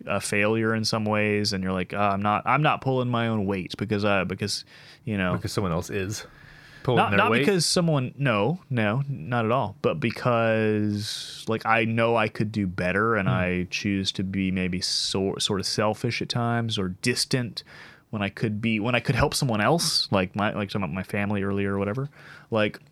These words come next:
Speaker 1: there's just times I listen to Jordan Peterson, I'm like, "Man, I'm not living my best life because I'm not, I'm not giving enough," right?
Speaker 3: Mm-hmm.
Speaker 1: And it puts me down, and then I'm, then I become hard on myself
Speaker 3: <clears throat>
Speaker 1: because of all those thoughts.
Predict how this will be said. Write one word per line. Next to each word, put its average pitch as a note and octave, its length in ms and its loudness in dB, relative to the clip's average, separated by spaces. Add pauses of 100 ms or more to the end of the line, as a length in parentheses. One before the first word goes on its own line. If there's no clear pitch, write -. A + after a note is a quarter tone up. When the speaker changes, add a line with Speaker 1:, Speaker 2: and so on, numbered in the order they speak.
(720)
Speaker 1:
there's D3 180 2
just E3 160 2
times D3+ 220 4
I A#2+ 60 6
listen A#2+ 200 2
to A2 80 4
Jordan G2 240 2
Peterson, G#2 300 0
I'm G2 40 -2
like, F#2+ 140 -2
"Man, G#2 240 2
I'm G2+ 140 0
not G#2 200 0
living G2 320 0
my F#2 140 0
best F2+ 380 -2
life F2 280 -2
because F#2+ 220 -2
I'm G2 200 2
not, F#2 280 0 (160)
I'm C3+ 220 2
not G2+ 380 0
giving G#2 360 2
enough," - 640 -6 (180)
right? G2 380 0 (140)
Speaker 3:
Mm-hmm. A2+ 220 0
Speaker 1:
And A#2 80 2
it - 60 -4
puts D3+ 220 2
me A#2+ 120 2
down, A2 360 4
and F#2 80 0
then G2+ 80 0
I'm, G2+ 260 0
then B2+ 120 0
I B2+ 40 0
become A2+ 240 -2
hard A2 380 0
on G2+ 160 2
myself - 960 0 (300)
Speaker 3:
<clears throat> - 340 -20
Speaker 1:
because G2+ 1040 0
of F#2+ 160 0
all F2+ 180 2
those E2 240 -4
thoughts. - 640 -4